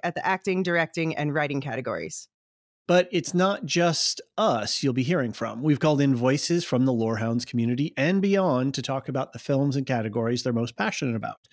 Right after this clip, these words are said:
Speaker 2: So you can expect some new people to pop up with their thoughts throughout our coverage.
Speaker 1: And we want to hear your thoughts as well. How are you feeling about this award season? Uh, what you've heard on this podcast, any other films from this year you think should be getting more attention?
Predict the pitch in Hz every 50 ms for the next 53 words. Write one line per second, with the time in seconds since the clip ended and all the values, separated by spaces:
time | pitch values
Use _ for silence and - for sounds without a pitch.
0 | - - - - - - - 156 151 147 143 135 - 151 143 139 - - - -
1 | 147 139 131 _ - - - 139 - - - 131 120 120 127 - 151 135 127 123
2 | 123 120 123 131 147 175 170 - - 214 208 - 123 117 - 117 113 - 120 117
3 | - - 143 160 - - 123 110 - - 120 107 - - 117 120 - - - -
4 | - - 156 135 117 107 107 110 117 - 180 170 127 - - - - - - _
5 | _ _ _ _ _ _ _ _ _ _ _ _ _ _ - 220 233 240 240 240
6 | 247 247 254 254 262 233 240 233 233 226 233 254 240 - 190 175 - - - 190
7 | 170 160 156 143 135 135 - 165 170 - _ _ _ 165 180 202 214 247 269 269
8 | 285 277 - 302 277 240 190 180 165 170 165 - 175 165 - 170 156 156 151 151
9 | - - 147 143 143 139 135 135 135 139 135 107 147 147 139 - _ _ _ -
10 | 165 160 156 151 147 147 143 156 156 - 160 131 147 160 156 151 147 143 139 -
11 | - 247 254 254 247 - 240 240 233 233 233 - - - - 175 165 165 185 226
12 | 240 277 277 277 - 247 247 247 247 240 - - 208 226 214 214 - - 214 208
13 | 208 208 208 202 185 190 185 - 190 190 185 - _ _ - - - 151 - -
14 | 190 156 175 160 180 180 180 180 185 180 165 165 165 - 202 190 202 - 220 196
15 | 196 208